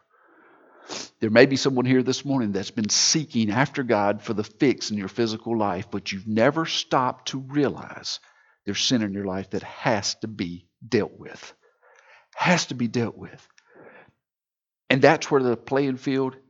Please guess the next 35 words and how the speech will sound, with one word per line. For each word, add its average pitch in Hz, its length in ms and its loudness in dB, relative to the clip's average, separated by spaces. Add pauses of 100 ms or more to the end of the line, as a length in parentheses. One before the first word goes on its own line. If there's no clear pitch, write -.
(300)
is 104 160 -2
absolutely 110 1000 -4 (140)
level. - 380 -8 (960)
There's 104 180 -6
not 113 180 4
a 127 40 4
one 135 320 2
of 95 160 -2
us 92 400 -4 (640)
that - 160 -6 (220)
don't 117 340 -2
have 110 600 -4
that - 280 -2
problem. 101 400 -6 (300)
How 117 100 -2
do 110 100 2
I 110 40 2
know 117 180 -2
that? 85 200 -4
Romans 107 280 -6
three 120 220 0
twenty-three 117 440 -4
says, 104 240 -2
"For 98 160 -2
all 123 220 6
have 127 100 2
sinned 117 220 -2
and 110 100 -6
come 113 140 -2
short 117 260 0
of 110 60 -4
the 107 60 -2
glory 110 320 2
of 104 80 -8
God." 107 280 4